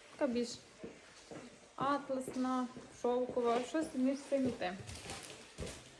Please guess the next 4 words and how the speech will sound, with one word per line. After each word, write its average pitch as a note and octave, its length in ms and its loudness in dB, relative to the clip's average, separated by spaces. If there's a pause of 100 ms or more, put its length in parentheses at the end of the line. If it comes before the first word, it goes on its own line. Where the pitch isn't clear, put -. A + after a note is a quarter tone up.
(1900)
Платічко A3 500 4
також A#3 300 -2 (100)
присутня A#3 500 -2
етикеточка. A3+ 800 -2